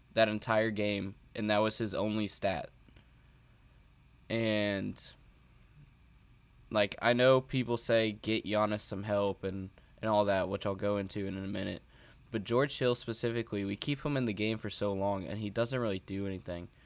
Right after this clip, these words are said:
Um, I'm, I'm much more a fan of, of Bobby Portis. I think Bobby Portis plays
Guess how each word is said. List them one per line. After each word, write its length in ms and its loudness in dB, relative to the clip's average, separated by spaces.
Um, 380 -4
I'm, 460 2
I'm 140 2
much 280 2
more 540 2
a 60 -4
fan 320 -2
of, 380 -4
of 220 -6
Bobby 280 4
Portis. 520 -4
I 60 -2
think 240 -6
Bobby 240 2
Portis 440 -4
plays 540 -4